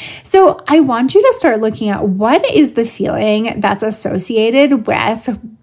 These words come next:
the money coming in and the money going out,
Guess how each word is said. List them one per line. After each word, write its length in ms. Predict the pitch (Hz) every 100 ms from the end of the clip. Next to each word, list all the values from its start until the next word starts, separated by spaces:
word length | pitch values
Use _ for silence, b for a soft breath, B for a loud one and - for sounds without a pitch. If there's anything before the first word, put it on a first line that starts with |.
| _
the 80 | 214
money 300 | 202 190 190
coming 320 | - 202 190
in 280 | 285 294 302
and 240 | - 220
the 60 | 208
money 300 | 190 180 180
going 320 | 180 180 175
out, 360 | 185 214 339